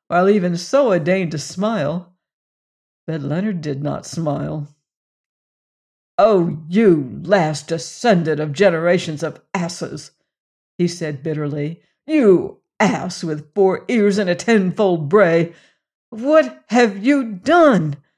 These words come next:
You have hurled the precious stone at the head of him who brought it, and now he will bring no more. Had it not been for you, doubtless with every meal such stones would have been offered to you, and though you grew thin, we should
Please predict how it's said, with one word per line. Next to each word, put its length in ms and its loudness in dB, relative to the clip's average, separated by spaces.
You 140 4
have 320 2
hurled 300 2
the 80 -4
precious 440 0
stone 420 2
at 120 0
the 60 -2
head 180 -4
of 140 -4
him 220 0
who 340 -4
brought 260 -2
it, 180 -8
and 260 0
now 480 0
he 140 2
will 180 2
bring 300 2
no 180 4
more. 540 0
Had 100 0
it 140 2
not 260 0
been 180 2
for 120 -2
you, 340 2
doubtless 480 -4
with 260 -6
every 380 2
meal 240 0
such 300 -6
stones 420 -2
would 100 0
have 120 -6
been 260 -4
offered 360 -2
to 80 0
you, 460 4
and 120 -4
though 120 2
you 240 2
grew 240 2
thin, 400 2
we 100 2
should 160 -4